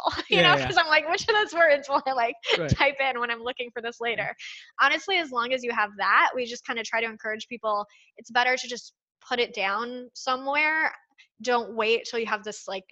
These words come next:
Speaker 1: beautiful, perfectly organized document.
Speaker 2: Right. Yeah. Um, so Laura, so we've been talking about, uh, a lot of stuff like, uh, transparency, you know, documentation.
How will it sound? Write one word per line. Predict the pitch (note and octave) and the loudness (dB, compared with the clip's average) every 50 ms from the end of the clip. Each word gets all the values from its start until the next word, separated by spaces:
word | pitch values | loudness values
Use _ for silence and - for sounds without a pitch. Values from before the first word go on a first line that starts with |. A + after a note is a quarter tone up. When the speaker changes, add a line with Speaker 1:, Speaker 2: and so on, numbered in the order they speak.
| - G#3 F#3+ | -20 -20 -18
Speaker 1:
beautiful, | - A3 A3 G#3+ A3 G#3 - - A3 G3+ G3 F#3+ F3+ F#3 F#3 F#3 - - _ _ - | -14 -10 -8 -8 -8 -8 -6 -4 -4 -2 -2 -4 -6 -8 -10 -14 -16 -20 _ _ -8
perfectly | - A3+ G#3+ G#3 G#3 G3 - G#3 | -6 -6 -6 -6 -8 -10 -8 -8
organized | G3 F#3+ F#3+ F#3 F#3 F3 E3 E3 - | -8 -8 -8 -8 -10 -10 -12 -10 -8
document. | F3 E3 D#3+ - - - - D#2+ E2 - _ _ _ _ _ _ _ _ - | -8 -8 -8 -8 -12 -20 -18 -18 -18 -18 _ _ _ _ _ _ _ _ -10
Speaker 2:
Right. | B2 A#2 G#2+ G#2+ - _ _ _ _ _ - - _ _ _ _ _ _ - | -8 -8 -8 -10 -14 _ _ _ _ _ -20 -20 _ _ _ _ _ _ 0
Yeah. | A#3 B3 A3+ F#3+ D#3+ D3+ - | 2 4 4 4 2 -2 -2
Um, | F3+ F#3+ G3 F#3+ F#3 F3+ F#3 E3+ - - _ _ _ _ _ _ - | 0 0 2 2 0 0 -4 -6 -8 -14 _ _ _ _ _ _ -10
so | - - - G3 F#3 F3+ F3 F3 D3+ - - | -6 0 2 2 4 4 4 2 0 0 2
Laura, | G3 G#3+ G#3+ F#3+ D#3 D3 | 4 4 6 6 4 2
so | - F3+ E3+ D#3+ | 2 2 2 2
we've | D3+ D#3 | 2 0
been | D#3+ E3 D#3+ | 0 -2 -2
talking | E3+ E3 E3+ D#3+ E3+ D#3 | -2 -2 -2 0 0 0
about, | D3 D3 C3+ B2+ B2 B2 A#2+ - - | 2 2 2 2 2 0 -2 -6 -6
uh, | C#3+ C3+ B2+ A#2+ A#2 A2+ | -4 -4 -2 -2 -2 0
a | A#2+ | 2
lot | C#3+ E3 G3 F3+ | 2 4 4 2
of | D3+ | 2
stuff | - - A2+ A#2+ | -2 -4 -6 -4
like, | A#2 G#2+ A2+ A2+ - - | -6 -6 -8 -8 -8 -8
uh, | A#2 A#2 A2 G#2 A2 | -6 -4 -4 -4 -6
transparency, | - - C3+ B2+ - - - A#3 A3+ G#3+ G3+ F#3+ - - - F3 D#3+ D3+ D3 C#3+ | -6 -8 -8 -8 -2 2 4 4 4 4 2 0 -2 -2 -2 0 0 2 0 0
you | C3 | -2
know, | A#2 G2+ G2+ | -2 -4 -4
documentation. | G#2 A#2 A#2+ B2+ - - D3+ B2+ B2+ - - A3 G#3 G#3+ - - G3 F3 E3 D#3+ D#3+ D#3+ D#3+ | -2 -2 -2 -4 -4 -6 -8 -8 -8 -4 -2 0 0 0 0 -2 -2 -2 -2 -2 -2 -4 -6